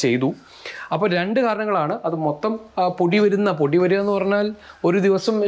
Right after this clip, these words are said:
ശശിയേട്ടാ എനിക്ക് തോന്നുന്നു ഒരു റവ കമ്പനി തുടങ്ങാനുള്ള പൊടി ഞങ്ങൾക്ക് വരുമായിരുന്നു. ഒരു, ഒരു വലിയ ബക്കറ്റ് പൊടി എല്ലാ ദിവസവും നമ്മൾ, ആ, എന്താ പറയുക, അടിച്ചു വരുമ്പോൾ കിട്ടുമായിരുന്നു. അതുപോലെ തന്നെ നമ്മുടെ റിക്വയർമെൻറ്റുകൾ മാറി തുടങ്ങി. കാരണം നമ്മളിതൊരു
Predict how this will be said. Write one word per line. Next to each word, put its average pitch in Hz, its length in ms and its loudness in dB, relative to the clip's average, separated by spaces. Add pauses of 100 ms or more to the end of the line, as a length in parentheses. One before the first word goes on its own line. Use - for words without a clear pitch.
ശശിയേട്ടാ 202 360 2
എനിക്ക് 196 200 2
തോന്നുന്നു 220 400 -2 (920)
ഒരു 185 100 4 (220)
റവ 165 160 0 (140)
കമ്പനി 214 320 0
തുടങ്ങാനുള്ള 196 520 0 (120)
പൊടി 175 240 2
ഞങ്ങൾക്ക് 160 400 0
വരുമായിരുന്നു. 135 460 0
ഒരു, 147 100 2 (120)
ഒരു 156 180 2
വലിയ 151 180 0 (100)
ബക്കറ്റ് 160 400 -2
പൊടി 156 160 2 (180)
എല്ലാ 139 220 0
ദിവസവും 139 300 -2
നമ്മൾ, 131 160 0 (480)
ആ, - 20 -2 (380)
എന്താ 123 160 0
പറയുക, 123 220 0
അടിച്ചു 120 220 -2
വരുമ്പോൾ 123 300 -2
കിട്ടുമായിരുന്നു. 113 400 -2 (720)
അതുപോലെ 226 360 2
തന്നെ 262 240 0
നമ്മുടെ 226 300 0
റിക്വയർമെൻറ്റുകൾ 233 720 2 (240)
മാറി 185 260 0
തുടങ്ങി. 131 200 0
കാരണം 147 200 0
നമ്മളിതൊരു 170 320 2